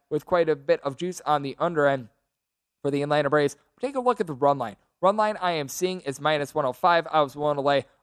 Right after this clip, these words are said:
up to a minus one fifteen, and I needed at least a plus one ninety to take a stab on the San Francisco Giants. Even though Alex Cobb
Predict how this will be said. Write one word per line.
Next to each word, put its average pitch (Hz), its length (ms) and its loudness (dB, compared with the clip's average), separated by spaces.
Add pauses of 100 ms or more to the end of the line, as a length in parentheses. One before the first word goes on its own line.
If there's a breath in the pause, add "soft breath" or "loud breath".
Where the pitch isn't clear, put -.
up 156 140 0
to 165 240 2
a 139 200 0
minus 143 420 0
one 143 160 -2
fifteen, 143 460 -6
and 123 100 -4
I 139 140 -4
needed 120 280 -8
at 117 80 -8
least 131 260 -8
a 117 40 -10
plus 135 260 -6
one 127 180 -6
ninety 127 300 -6 (240)
to 143 60 -16
take 156 240 0
a 135 320 2
stab 135 420 2 (220)
on 151 160 2
the 139 80 -4
San 139 220 0
Francisco 139 420 -4
Giants. 139 300 -2
Even 269 160 -10
though 262 160 0
Alex 202 340 0
Cobb 165 280 2